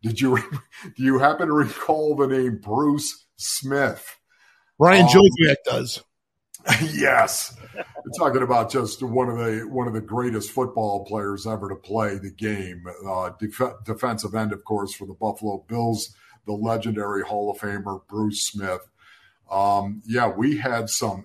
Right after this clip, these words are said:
Speaker 1: absolute knockdown dragouts. And I'll never, I'll never forget what it was like to fly into Blacksburg. I don't know if you remember Soda Pop. You played 'em, right?
Speaker 2: Yeah.
Speaker 1: What it was like to get into Blacksburg.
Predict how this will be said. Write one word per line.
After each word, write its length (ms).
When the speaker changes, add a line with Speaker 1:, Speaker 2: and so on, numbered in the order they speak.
Speaker 1:
absolute 680
knockdown 880
dragouts. 960
And 140
I'll 160
never, 720
I'll 140
never 240
forget 400
what 160
it 80
was 200
like 280
to 100
fly 360
into 180
Blacksburg. 1040
I 100
don't 140
know 260
if 80
you 160
remember 460
Soda 300
Pop. 420
You 160
played 340
'em, 160
right? 260
Speaker 2:
Yeah. 80
Speaker 1:
What 100
it 100
was 240
like 280
to 120
get 260
into 200
Blacksburg. 1080